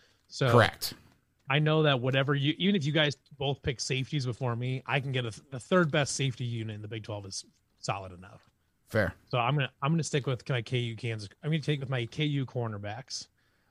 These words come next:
Speaker 2: All right.
Speaker 1: Um,
Speaker 2: So now
Speaker 1: and then
Speaker 2: coming back around on the second round, what is your pick?
Speaker 1: I'm gonna take the, I'm gonna take the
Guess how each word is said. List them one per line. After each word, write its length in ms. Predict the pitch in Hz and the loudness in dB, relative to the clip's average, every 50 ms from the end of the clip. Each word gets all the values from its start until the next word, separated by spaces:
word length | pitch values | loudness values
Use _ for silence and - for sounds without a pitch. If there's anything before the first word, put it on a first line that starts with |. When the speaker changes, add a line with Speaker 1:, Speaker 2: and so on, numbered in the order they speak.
| _ _ - | _ _ 4
Speaker 2:
All 160 | 151 156 143 | 8 10 10
right. 180 | 143 143 127 | 10 10 10
Speaker 1:
Um, 180 | 151 151 143 143 | 8 8 6 8
Speaker 2:
So 120 | 143 143 | 8 8
now 320 | 139 147 156 156 156 151 143 | 8 10 10 10 10 10 10
Speaker 1:
and 120 | 135 123 123 | 8 6 4
then 280 | 160 190 202 208 214 | 4 4 4 6 8
Speaker 2:
coming 160 | 208 185 190 | 8 8 10
back 180 | 180 180 175 - | 10 8 8 8
around 220 | 185 170 170 170 | 8 8 10 10
on 80 | 165 156 | 8 8
the 60 | 143 | 6
second 280 | 131 - 160 147 - - | 6 4 4 4 4 4
round, 300 | 131 123 110 95 92 101 | 6 6 6 6 6 8
what 140 | 107 120 127 | 8 8 8
is 80 | 127 110 | 8 6
your 80 | 120 | 2
pick? 380 | - - 107 - - - - - - - - - - _ _ _ _ _ _ _ - - 147 | 0 -2 -4 -4 -4 -8 -14 -20 -20 -20 -20 -20 -20 _ _ _ _ _ _ _ -6 0 2
Speaker 1:
I'm 180 | 156 170 185 | 2 4 4
gonna 200 | 190 202 202 196 | 4 4 2 2
take 560 | - - - - 147 147 147 147 139 127 - - | 0 -4 -4 -2 0 0 2 0 -2 -4 -6 -12
the, 800 | - 127 117 127 123 120 117 117 117 117 117 117 117 117 113 110 107 101 - _ _ _ _ _ _ _ - | -12 -8 -6 -4 -2 -2 -2 -2 -2 -2 -2 0 0 0 -2 -2 -4 -8 -14 _ _ _ _ _ _ _ -6
I'm 100 | 123 143 170 | -2 0 0
gonna 100 | 185 196 | 0 0
take 300 | - - 165 160 147 - | 0 0 0 0 0 -2
the 420 | 135 123 120 120 117 113 113 107 | -6 -4 -2 -2 -2 -2 -4 -6